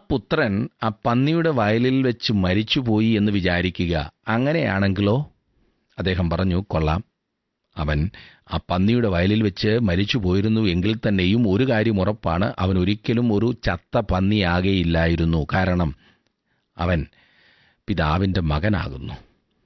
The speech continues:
പന്നിയല്ല. അവൻ ആ ഭവനത്തിൽ നിന്നും അപ്പനെ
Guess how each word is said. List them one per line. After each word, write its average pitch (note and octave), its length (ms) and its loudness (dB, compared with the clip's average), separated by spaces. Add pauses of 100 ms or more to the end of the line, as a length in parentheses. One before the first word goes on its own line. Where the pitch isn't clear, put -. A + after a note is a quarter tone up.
(160)
പന്നിയല്ല. E2 520 -2 (1120)
അവൻ D3+ 220 0 (340)
ആ B2+ 140 0
ഭവനത്തിൽ C3+ 580 0
നിന്നും F3+ 360 2 (500)
അപ്പനെ D3 440 -2